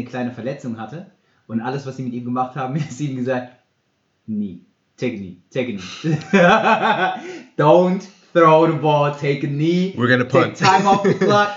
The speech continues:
Speaker 2: <laughs> We're gonna
Speaker 1: Let him
Speaker 2: punt.
Speaker 1: recover.“ <laughs> Ooh,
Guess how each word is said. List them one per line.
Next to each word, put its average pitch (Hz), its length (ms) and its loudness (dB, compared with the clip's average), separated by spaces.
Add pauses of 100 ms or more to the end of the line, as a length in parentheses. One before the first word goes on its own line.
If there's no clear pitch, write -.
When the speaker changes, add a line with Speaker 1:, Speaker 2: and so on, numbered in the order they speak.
Speaker 2:
<laughs> - 120 -20
We're 120 140 2
gonna 160 120 6
Speaker 1:
Let 170 100 2
him 196 60 8
Speaker 2:
punt. 196 120 0
Speaker 1:
recover.“ 208 500 2 (100)
<laughs> 208 2000 -2
Ooh, 453 280 10